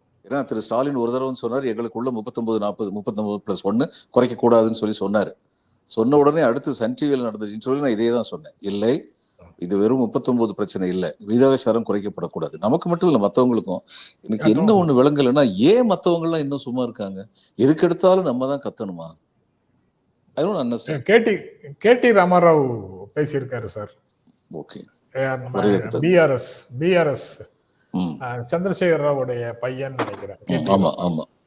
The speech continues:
Speaker 1: ஆமா.
Speaker 2: அவர்,
Speaker 1: ஐ டி மினிஸ்டர்
Speaker 2: அவரு,
Speaker 1: இருந்தாரு.
Speaker 2: ஆ, "I fully endorse the views of, uh, தமிழ்நாடு சீஃப் மினிஸ்டர் எம் கே ஸ்டாலின்.
Speaker 1: ம்.
Speaker 2: Um, this is penalizing these, uh,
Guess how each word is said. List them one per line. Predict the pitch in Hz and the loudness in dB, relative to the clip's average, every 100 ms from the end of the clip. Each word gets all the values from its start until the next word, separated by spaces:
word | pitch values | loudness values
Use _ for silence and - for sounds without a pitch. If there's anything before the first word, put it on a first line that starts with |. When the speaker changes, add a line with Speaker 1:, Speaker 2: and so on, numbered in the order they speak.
| - | 0
Speaker 1:
ஆமா. | 92 - - - - - | 2 2 -4 -12 -14 -10
Speaker 2:
அவர், | 139 151 | 0 4
Speaker 1:
ஐ | - 123 | 6 6
டி | 135 | 4
மினிஸ்டர் | - 180 | 4 4
Speaker 2:
அவரு, | 170 151 139 127 117 - _ _ - | 2 0 -2 -6 -10 -16 _ _ -12
Speaker 1:
இருந்தாரு. | |
Speaker 2:
ஆ, | 131 113 107 - | -10 -10 -12 -10
"I | 127 151 | -4 -2
fully | 151 180 190 185 | -2 0 2 2
endorse | 160 160 180 165 | 2 2 2 2
the | 147 | 0
views | 147 156 151 | 0 -2 -2
of, | 147 - | -4 -4
uh, | 131 123 120 | -6 -4 -4
தமிழ்நாடு | 135 143 147 135 | -6 -6 -6 -6
சீஃப் | 120 123 135 | -8 -10 -10
மினிஸ்டர் | 120 - 127 | -14 -12 -10
எம் | 113 117 | -10 -10
கே | 123 | -12
ஸ்டாலின். | - 123 117 113 92 _ _ _ _ _ - | -8 -6 -6 -6 -12 _ _ _ _ _ -20
Speaker 1:
ம். | - - 139 _ _ _ _ | -20 -20 -20 _ _ _ _
Speaker 2:
Um, | 117 110 104 101 - _ - 113 131 | -12 -10 -12 -16 -20 _ -20 -10 -4
this | 143 | -2
is | 170 - | -2 0
penalizing | 190 202 202 185 190 185 | 0 4 6 4 4 0
these, | 165 156 135 117 - | 0 -2 -2 -6 -6
uh, | 135 127 127 | -6 -6 -6